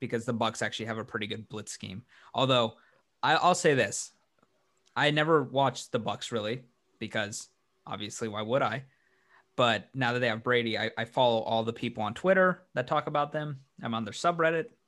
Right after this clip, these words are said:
Going into the season, everybody's like, you know, uh, "Todd Bowles is this genius defensive, defensive mind <clears throat> that deserves to be a head coach." And I, like, I bought into it immediately. I watched a ton of their, I watched almost every single minute of Bucks football this year.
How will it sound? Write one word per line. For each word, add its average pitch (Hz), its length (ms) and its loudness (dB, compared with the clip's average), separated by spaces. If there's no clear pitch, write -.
Going 156 240 2
into 147 100 -4
the 135 60 -2
season, 127 300 -2
everybody's 117 220 0
like, 110 220 -2
you 123 80 -4
know, 110 240 -2
uh, 113 220 0
"Todd 156 280 4
Bowles 135 360 2
is 113 140 -6
this 117 180 -6
genius 135 640 -2
defensive, 120 500 -6
defensive 135 400 -4
mind 117 320 -2
<clears throat> 156 340 0
that 135 120 2
deserves 127 280 2
to 131 60 -8
be 120 100 2
a 113 40 2
head 110 160 -4
coach." - 360 -6
And 160 80 -2
I, 175 40 2
like, 170 160 4
I 175 140 4
bought 165 240 6
into 151 220 2
it 131 80 4
immediately. 117 560 -4
I - 80 2
watched 151 340 2
a - 60 -6
ton - 340 0
of 113 60 -2
their, 110 180 -4
I 123 60 0
watched 135 280 0
almost 117 280 -4
every 123 180 -2
single 113 220 -6
minute 110 240 -4
of 107 120 -10
Bucks 107 220 -8
football 107 300 -8
this - 200 -10
year. 104 240 -12